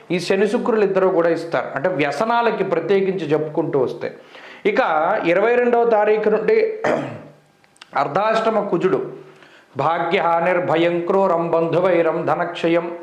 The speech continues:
బంధువులతోటి, మిత్రులతోటి, లేదా కుటుంబ సభ్యులతోటి, తోబుట్టువులతోటి సఖ్యతను పాడు చేస్తారు కుజుడు కానీ, లేదా జన్మ రాహువు కానీ. "ధారాపుత్ర విరోధస్య" అంటూ ఉన్నది శాస్త్రం.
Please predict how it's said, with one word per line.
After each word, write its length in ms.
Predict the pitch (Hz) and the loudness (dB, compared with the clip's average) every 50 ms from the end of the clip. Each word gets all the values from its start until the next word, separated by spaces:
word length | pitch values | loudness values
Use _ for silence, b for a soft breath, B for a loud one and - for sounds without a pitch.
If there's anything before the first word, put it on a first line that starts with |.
| B B B B B B B 139 | B B B B B B B -4
బంధువులతోటి, 920 | 131 156 185 190 165 180 185 196 190 185 - 185 175 170 170 165 160 147 143 | -2 -2 0 0 2 2 2 2 2 0 2 2 0 2 2 0 0 0 0
మిత్రులతోటి, 1000 | 139 151 151 151 - 180 190 190 190 190 196 185 185 185 185 180 170 151 139 | 0 -2 -2 -2 0 0 2 2 2 2 2 2 2 2 2 0 2 2 2
లేదా 260 | 139 151 165 165 185 | 2 2 2 2 2
కుటుంబ 460 | 180 - - 170 165 202 196 202 196 196 | 0 0 0 0 0 0 0 2 2 0
సభ్యులతోటి, 920 | 190 196 190 160 185 185 190 190 180 175 170 170 175 160 131 104 - - B B B B B B - | 0 0 0 2 2 2 2 2 2 2 2 2 2 0 0 -2 -4 -8 B B B B B B -2
తోబుట్టువులతోటి 920 | 160 180 185 180 196 202 202 214 202 202 196 196 196 190 185 185 196 208 208 | 0 2 2 2 2 0 0 0 0 2 2 0 2 2 0 2 2 0 0
సఖ్యతను 600 | 208 - 180 - - - 240 226 233 240 233 202 | 0 -2 -4 -4 -2 -2 0 2 2 2 0 0
పాడు 260 | 190 190 190 196 196 | 0 2 2 2 2
చేస్తారు 460 | 190 196 185 185 - - 165 147 151 151 147 | 2 2 2 0 0 0 -2 -2 -2 -2 -2
కుజుడు 280 | 160 170 165 202 196 190 | 0 2 2 4 2 4
కానీ, 460 | 160 165 160 160 170 190 202 202 - B B B B B 143 | 4 2 2 2 0 -2 -2 -4 -6 B B B B B 0
లేదా 180 | 160 185 202 | 0 2 2
జన్మ 400 | 196 - - 151 151 165 185 190 | 0 0 0 0 0 0 0 0
రాహువు 520 | 185 175 175 165 160 151 170 175 170 165 - | 2 2 2 2 2 2 2 2 2 2 2
కానీ. 220 | 131 123 117 120 | 0 0 -2 -2
"ధారాపుత్ర 720 | 117 123 139 151 160 175 185 185 185 185 185 180 - 190 180 | -4 -2 -2 0 0 0 0 0 0 0 -2 0 0 0 2
విరోధస్య" 580 | 185 185 185 190 190 180 170 170 - - 190 | 2 2 4 4 2 2 0 -2 0 0 0
అంటూ 280 | 175 175 170 170 170 165 | 0 0 -2 0 0 2
ఉన్నది 240 | 160 160 156 151 139 | 2 2 0 -2 -2
శాస్త్రం. 420 | - 139 131 127 - - 113 | 0 0 -2 -2 -4 -8 -16